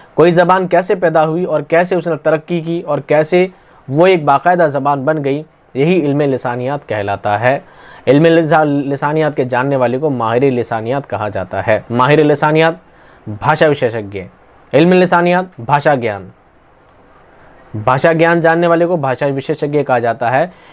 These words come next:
यानी इल्म लिसानियात जानने वाले को माहिर लिसानियात कहा जाता है। और एक माहिर लिसानियात का काम सिर्फ ये नहीं है कि उर्दू के सारे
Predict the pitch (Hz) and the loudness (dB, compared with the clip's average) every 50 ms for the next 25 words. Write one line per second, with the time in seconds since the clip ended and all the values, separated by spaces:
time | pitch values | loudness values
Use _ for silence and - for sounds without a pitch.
0 | - 123 131 139 165 180 170 160 170 170 180 180 170 151 151 143 - 160 165 175 | -2 0 2 2 4 2 4 4 4 4 4 2 2 0 0 0 0 0 0 2
1 | 175 170 165 147 131 123 135 151 151 143 127 120 113 110 113 117 156 160 - - | 2 2 2 0 -2 -2 -2 -2 -2 -2 -2 -2 -4 -4 -4 -4 -4 -4 -4 -6
2 | _ _ _ _ _ _ - - - 127 127 127 139 143 151 139 131 120 - 123 | _ _ _ _ _ _ -20 -12 -6 -2 0 2 2 2 2 2 0 0 -2 -2
3 | 120 127 135 143 160 180 180 - _ _ _ _ _ _ - 131 139 135 127 120 | -2 0 0 0 0 0 -2 -6 _ _ _ _ _ _ 0 0 2 2 2 0
4 | 107 - 107 104 104 127 139 143 143 - - - - - 135 156 147 143 139 123 | -2 -2 -2 -2 0 0 0 0 -2 -6 -20 -8 -2 2 2 2 4 2 2 0
5 | 139 151 170 170 170 175 156 170 170 170 180 175 175 185 170 180 180 180 180 180 | 2 2 2 4 2 2 2 2 2 2 2 0 0 0 0 2 2 2 0 0
6 | 202 175 151 147 160 170 165 165 180 202 208 202 190 160 156 156 151 160 151 160 | -4 -4 -2 -2 0 0 0 0 -2 -2 -2 -2 0 0 0 0 -2 -2 -2 -2
7 | 160 - 156 156 165 165 165 | 0 0 0 2 2 0 -2